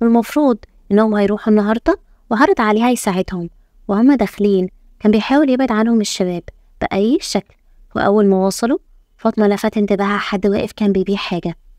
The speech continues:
بس هي ما ركزتش قوي. وإقبال بيقول لهم: "ركزوا ودوروا عليه وأنا هحاول أحميكم"، بس ما وصلوش لحاجة، واتفقوا يروحوا ويرجعوا تاني يوم. دخلوا المكان المرة دي وكان شكلهم غريب جدا، وإقبال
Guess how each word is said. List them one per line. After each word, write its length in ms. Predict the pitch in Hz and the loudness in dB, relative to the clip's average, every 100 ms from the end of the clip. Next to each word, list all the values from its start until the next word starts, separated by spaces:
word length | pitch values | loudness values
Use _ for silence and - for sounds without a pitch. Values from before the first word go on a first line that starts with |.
| 202 | -6
بس 160 | - | 0
هي 100 | 320 | 4
ما 100 | 320 | 4
ركزتش 520 | 240 - 196 208 - | 2 0 -2 -2 -4
قوي. 300 | - 180 175 - _ _ - | -6 -6 -6 -10 _ _ -8
وإقبال 520 | 254 - 233 277 214 | -6 -2 0 2 2
بيقول 280 | 190 - 190 | 0 -2 -2
لهم: 220 | 208 269 - _ _ - | -2 -6 -10 _ _ -8
"ركزوا 360 | 190 - 226 269 | -6 -2 0 0
ودوروا 380 | 262 214 208 214 | 0 0 0 -2
عليه 300 | 190 180 170 _ _ - | -2 -4 -6 _ _ -2
وأنا 220 | 208 208 | 0 0
هحاول 340 | 196 208 214 | -2 -2 0
أحميكم"، 520 | - - 202 - 175 170 _ _ - | -2 -4 -6 -4 -6 -8 _ _ -4
بس 200 | 165 - | -4 0
ما 120 | 247 247 | 2 2
وصلوش 480 | 240 247 285 - | 0 0 0 0
لحاجة، 400 | 254 - 196 - - _ _ 247 | -4 -2 -2 -2 -6 _ _ -4
واتفقوا 520 | 226 302 294 233 226 _ _ _ | 0 0 0 -2 -2 _ _ _
يروحوا 520 | 196 185 185 208 - 330 _ 226 | 0 2 2 2 0 -8 _ -2
ويرجعوا 340 | 214 262 277 - | 0 0 -2 -4
تاني 320 | 214 202 190 | -2 0 0
يوم. 180 | 185 185 - _ - | -4 -6 -14 _ -6
دخلوا 300 | 233 240 277 | -2 0 2
المكان 360 | 247 220 220 226 | 2 2 2 4
المرة 420 | 240 208 196 185 - | 4 2 0 -2 -4
دي 140 | 190 | -6
وكان 220 | 196 226 | -2 0
شكلهم 440 | 220 226 277 370 240 | 0 0 2 2 2
غريب 180 | 226 - - | 0 0 -2
جدا، 260 | 180 175 175 _ _ _ | -2 -4 -8 _ _ _
وإقبال 640 | 240 - - 269 285 233 | -2 -2 0 0 2 2